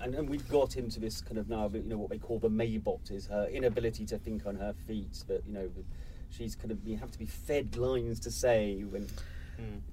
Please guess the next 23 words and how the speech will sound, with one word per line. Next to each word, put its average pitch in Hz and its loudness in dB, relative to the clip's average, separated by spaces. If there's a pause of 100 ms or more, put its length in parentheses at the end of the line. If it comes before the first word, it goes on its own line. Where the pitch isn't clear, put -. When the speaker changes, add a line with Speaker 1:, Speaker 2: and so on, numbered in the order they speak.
(180)
Speaker 1:
in 107 -2
difficult 107 -2
situations. 113 2
There's 113 0
a, 110 4 (100)
a, 117 -2
a 117 -2 (140)
really 135 2
interesting 123 -2
insight 117 0
into, 107 0 (220)
um, 101 2 (100)
Tim 120 0
Shipman's 110 -2
book 113 2
on, 98 -2
on 107 -2
this 98 -4
year 110 2
in, 95 -4 (480)
uh, 98 0
Fallout, 120 4
where 98 2